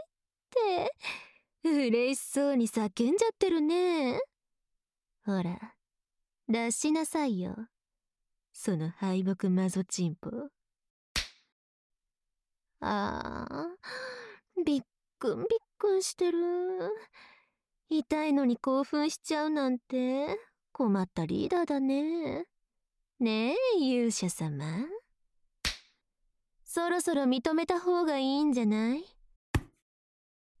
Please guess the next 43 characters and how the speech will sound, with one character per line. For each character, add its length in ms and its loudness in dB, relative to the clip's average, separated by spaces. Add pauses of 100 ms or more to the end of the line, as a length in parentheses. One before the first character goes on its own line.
(100)
た 160 0
ま 160 0
た 120 0
ま 120 2
は 160 0
も 220 2
う 40 2
二 200 2
倍 240 0
く 160 0
ら 140 2
い 40 2
に 80 2
腫 160 -2
れ 120 0
ち 100 -4
ゃ 60 0
っ 20 -4
て 180 -4
る 120 -4
け 160 -4
ど。 320 -6 (1500)
チ 240 0
ン 100 2
コ 160 -6
も 220 -6
パ 200 -2
ン 160 -4
パ 140 -2
ン 120 -4
じ 160 -4
ゃ 120 0
ん。 140 -8 (1700)
な 440 0
ー 40 0
に？ 540 2 (640)
潰 320 -2
さ 140 -2
れ 100 0
た 160 0
く 120 0
な 200 2
い？ 340 -2